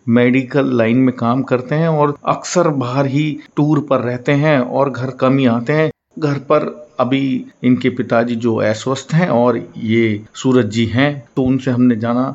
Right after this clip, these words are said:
कि आगे क्या हुआ जब उनकी, जब वो छह वर्ष की आयु में उनकी दाईं आंख चली गई। तो उन्होंने बताया कि उनकी जो बाईं आंख थी वो से का-, चल रही थी, तो उनकी पढ़ाई चालू कर दी उन्होंने। और वो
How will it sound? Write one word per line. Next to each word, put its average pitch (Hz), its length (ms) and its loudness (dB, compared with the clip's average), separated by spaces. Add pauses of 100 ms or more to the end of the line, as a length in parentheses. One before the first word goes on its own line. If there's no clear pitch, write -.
(140)
कि 143 240 -6
आगे 123 300 0
क्या 143 200 2
हुआ 117 360 2
जब 135 280 -2 (120)
उनकी, 143 520 0
जब 127 220 0
वो 127 200 2 (120)
छह 135 200 0
वर्ष 127 280 0
की 120 300 -4
आयु 120 380 -2
में 123 380 0
उनकी 131 500 0 (220)
दाईं 123 260 2
आंख 123 280 -2 (120)
चली 156 260 0
गई। 113 280 0 (360)
तो 151 60 -2
उन्होंने 180 300 2
बताया 165 380 -2
कि 170 300 -8
उनकी 151 580 -6 (180)
जो 143 180 2
बाईं 139 440 0
आंख 123 340 -2
थी 156 340 -6 (180)
वो 147 460 2 (300)
से - 160 -2
का-, 117 300 0
चल 120 320 0
रही 127 160 2
थी, 139 160 -4
तो 185 140 0
उनकी 175 360 -2
पढ़ाई 147 520 0 (300)
चालू 113 260 0
कर 117 220 -2
दी 151 160 -2
उन्होंने। 156 300 0
और 147 220 0
वो 156 300 -2